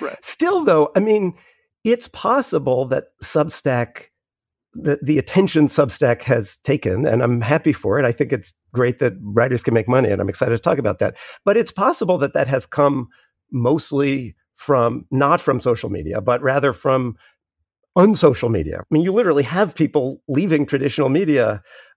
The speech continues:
Speaker 2: places where they're writing columns and starting to write Substacks, right? Like, that's the, it's a very natural kind of adjacency. No.
Speaker 1: Yeah. You know, to be honest, it's almost certainly both. You know, people that ha-, people that were working as professional writers,
Speaker 2: Yeah.
Speaker 1: right?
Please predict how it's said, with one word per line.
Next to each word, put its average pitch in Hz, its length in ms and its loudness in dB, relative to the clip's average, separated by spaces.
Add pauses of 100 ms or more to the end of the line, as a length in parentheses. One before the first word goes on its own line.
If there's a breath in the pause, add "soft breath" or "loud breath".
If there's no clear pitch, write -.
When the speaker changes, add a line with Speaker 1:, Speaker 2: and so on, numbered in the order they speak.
Speaker 2:
places 131 360 0
where 135 320 0
they're 143 220 2
writing 135 340 0
columns 120 460 0
and 127 140 -4
starting 139 360 0
to 135 100 -8
write 123 180 -2
Substacks, - 560 -4
right? 101 180 -2
Like, 113 200 -2
that's 135 300 -4
the, 110 280 -2 (140)
it's - 100 -4
a 165 60 4
very 135 380 2
natural 104 720 -2
kind 120 140 -2
of 104 60 -8
adjacency. 113 720 -8 (560)
No. 123 160 0
Speaker 1:
Yeah. - 140 -6 (220)
You 220 120 -6
know, 147 100 -2
to - 120 -10
be 196 120 -2
honest, 277 280 0
it's 160 100 -4
almost 190 280 2
certainly 143 380 -2
both. 131 460 -8 (460 loud breath)
You 165 100 -10
know, 131 120 -10
people 240 300 -2
that 196 140 4
ha-, 196 160 2
people 247 260 -2
that 247 120 2
were 196 140 0
working 190 440 0
as 180 80 0
professional 156 840 -4
writers, 156 600 -6 (340 loud breath)
Speaker 2:
Yeah. 107 120 -6
Speaker 1:
right? 135 260 -6